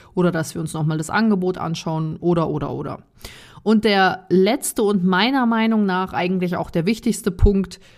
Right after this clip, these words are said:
die ethische Grenze ist ganz klar, du musst darauf achten,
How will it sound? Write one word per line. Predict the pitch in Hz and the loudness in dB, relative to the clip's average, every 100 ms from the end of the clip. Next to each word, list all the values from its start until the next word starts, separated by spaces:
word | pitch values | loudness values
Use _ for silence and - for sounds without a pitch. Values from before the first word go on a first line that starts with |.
| _ | _
die | 190 - 220 | -6 -2 0
ethische | 226 - 190 | 0 0 0
Grenze | 175 185 196 185 | 2 2 2 0
ist | 165 - | -4 -4
ganz | 170 196 - | -2 0 -2
klar, | - 180 165 170 175 - _ _ _ - | -6 -2 0 0 -2 -10 _ _ _ -2
du | 196 | 2
musst | 185 208 247 - 214 | 4 4 0 -2 -2
darauf | 185 185 | 0 -2
achten, | - 175 170 - 190 190 185 | -2 -2 -2 -4 -2 -2 -2